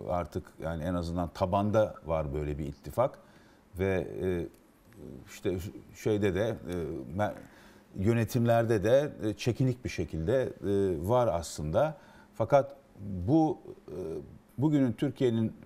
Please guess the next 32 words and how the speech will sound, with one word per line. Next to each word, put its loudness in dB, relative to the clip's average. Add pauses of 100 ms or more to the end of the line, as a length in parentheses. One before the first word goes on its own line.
(120)
e, -4
sosyopolitiğinde 0 (440)
değişmesi 2
bugünden 2
yarına 4
mümkün 2
olan 2
bir 0
durum 0
değil. 0
Bunu, 4 (540)
e, 0
ben 4
bir 2
saptama 2
olarak, 2
temenninin 4
dışında 0
bir 0
saptama 0
olarak, 0 (120)
e, -2
yapıyorum. 0 (640)
E, 4 (340)
P-, 2
e, 0
H 0
D 4
P 4 (440)
P 2
K 4
K 4